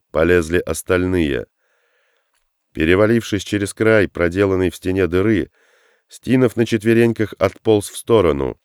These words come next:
Кто-то из людей попытался забрать у него винтовку, которую он тащил за собой на ремне. Но едва только взяв винтовку в руки, человек вскрикнул и бросил её.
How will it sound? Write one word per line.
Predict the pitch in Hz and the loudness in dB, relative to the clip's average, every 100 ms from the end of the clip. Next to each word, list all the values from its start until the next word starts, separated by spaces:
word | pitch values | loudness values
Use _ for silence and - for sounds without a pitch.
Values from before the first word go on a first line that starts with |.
| _ _ _ _ _ _ _ _ _ _ _ _ | _ _ _ _ _ _ _ _ _ _ _ _
Кто-то | - 76 78 | -6 -6 -4
из | 80 78 71 | -6 -6 -6
людей | 78 82 | -2 -2
попытался | 80 73 76 85 78 80 | -4 -8 -4 -4 -4 -4
забрать | 80 78 85 85 | -6 -2 -4 -2
у | |
него | 82 82 | -2 -2
винтовку, | 82 92 90 82 _ 65 - _ - _ _ _ _ | -4 -6 -4 -6 _ -12 -12 _ -20 _ _ _ _
которую | - 87 127 123 117 110 | -8 -4 -2 0 0 0
он | 104 95 | -4 -4
тащил | 98 92 - 104 | -6 -6 -8 -8
за | 82 90 | -4 -6
собой | - 92 92 92 | -4 -4 -2 -2
на | 87 | 0
ремне. | 92 90 90 85 62 _ _ _ _ _ _ _ | -2 -4 -4 -4 -6 _ _ _ _ _ _ _
Но | - 78 | -6 -4
едва | 92 98 101 120 104 | -2 -4 -2 0 0
только | - 101 - | -2 -4 -4
взяв | 98 95 104 90 | -8 -2 -2 -2
винтовку | 85 92 90 104 - 92 | -6 -4 -2 -2 -2 -6
в | 92 | -2
руки, | 117 107 - 69 62 _ _ - _ _ _ | -2 -2 -6 -8 -8 _ _ -20 _ _ _
человек | - - 90 104 107 117 95 | -16 -4 0 2 2 2 0
вскрикнул | - - 98 117 101 101 95 - | -16 -6 -2 -2 -2 -2 -2 -4
и | |
бросил | 95 92 104 113 95 76 | -6 -4 2 2 2 -4
её. | 73 78 73 71 62 | -2 -2 -2 -2 -4